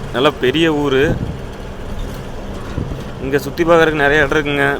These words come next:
பீச் இருக்கு. அதுக்கப்புறம் நிறைய ஃபோர்ட்டெல்லாம் இருக்குங்க. ஆனா நம்ம வந்துட்டு இப்ப அது எந்த வழியாவும் போக மாட்டோம். நேரா ஒரே ஹைவே தான். ஆனா ஹைவே அடிச்சுக்க முடியாதுங்க.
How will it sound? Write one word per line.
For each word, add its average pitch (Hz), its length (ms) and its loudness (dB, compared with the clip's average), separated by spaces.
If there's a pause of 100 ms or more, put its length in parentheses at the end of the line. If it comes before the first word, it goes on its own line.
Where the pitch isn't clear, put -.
(140)
பீச் 151 240 0
இருக்கு. 139 440 0 (500)
அதுக்கப்புறம் 127 400 2
நிறைய 135 240 2
ஃபோர்ட்டெல்லாம் 151 540 2
இருக்குங்க. 131 360 0 (440)
ஆனா 127 160 2
நம்ம 135 300 2
வந்துட்டு 139 140 -2
இப்ப 139 260 4
அது 127 240 4
எந்த 139 220 4
வழியாவும் 139 220 6
போக 135 100 2
மாட்டோம். 131 340 0 (840)
நேரா 127 260 6
ஒரே 127 200 4
ஹைவே 127 400 4
தான். 123 180 2 (1500)
ஆனா 123 240 2
ஹைவே 165 340 6
அடிச்சுக்க 147 200 -4
முடியாதுங்க. 131 440 0